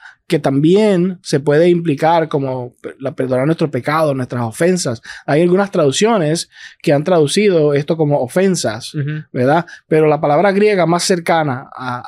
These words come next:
Speaker 1: a, o la palabra más en español, más cercana al lenguaje griego original es, es deuda,
Speaker 2: Ujú.
Speaker 1: deudor. Y creo que mucho de esto que está acá, eh, es mostrándonos a nosotros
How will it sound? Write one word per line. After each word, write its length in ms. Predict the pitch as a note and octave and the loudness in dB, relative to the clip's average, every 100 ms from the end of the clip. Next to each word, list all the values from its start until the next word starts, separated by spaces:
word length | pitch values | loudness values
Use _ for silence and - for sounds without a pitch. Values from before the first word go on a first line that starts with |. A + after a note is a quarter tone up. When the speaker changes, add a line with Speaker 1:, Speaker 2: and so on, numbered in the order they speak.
| - B2+ A#2+ A#2 A2+ A#2 | -10 -8 -8 -8 -12 -14
Speaker 1:
a, 80 | - | -18
o 120 | - C3+ | -8 -4
la 100 | C#3 | 0
palabra 280 | C3+ D#3 | 2 4
más 300 | F#3+ F3 F3+ | 4 2 0
en 200 | E3 D#3+ | 0 2
español, 600 | D#3 - C#3 D3+ D3+ A#2+ _ | 0 0 0 2 2 0 _
más 160 | C#3+ C3+ | -10 -4
cercana 540 | D#3+ D3+ C#3 B2 A#2 - - - - | -4 -2 -2 -2 -8 -16 -20 -20 -6
al 200 | B2+ B2+ | 0 2
lenguaje 360 | B2+ B2+ D3 F#3 | 2 2 0 2
griego 320 | E3+ F#3 E3+ | 2 2 4
original 460 | E3+ E3+ F3+ D3+ D3 | 2 2 0 0 0
es, 200 | C3+ - _ | -2 -6 _
es 300 | - B2+ C#3+ | -4 -4 -2
deuda, 460 | C#3 C3 A2+ G#2+ - _ _ - | 0 0 0 -6 -12 _ _ -8
Speaker 2:
Ujú. 120 | C#3+ | -6
Speaker 1:
deudor. 540 | C#3+ B2 C3 C3 A#2 _ - - - - | -2 0 2 2 0 _ -20 -20 -18 -2
Y 600 | C#3 C3 C3 B2+ B2 B2+ _ _ _ _ _ _ _ _ _ _ _ _ - - | 2 4 4 4 2 -2 _ _ _ _ _ _ _ _ _ _ _ _ -18 -4
creo 240 | C#3+ E3 | 0 0
que 300 | G3+ F3+ D3 - - - _ _ _ _ _ _ _ | 0 0 -2 -6 -20 -20 _ _ _ _ _ _ _
mucho 360 | F#3 G#3+ A3+ A#3 | 0 2 2 2
de 140 | A3 | 2
esto 280 | G#3+ - D#3 | 0 -4 -4
que 100 | D3+ | -2
está 200 | D3 D#3+ | -2 -2
acá, 420 | D3+ F#3+ D#3 C#3+ B2+ | 0 0 0 0 2
eh, 200 | C#3 C#3 | 2 2
es 100 | D3 | 2
mostrándonos 680 | F3 E3 - E3 F3+ F3 F3 | 2 0 0 0 2 2 2
a 120 | F3 | 2
nosotros 680 | D#3+ D#3 E3 D3+ B2+ B2 | 0 0 0 0 0 -2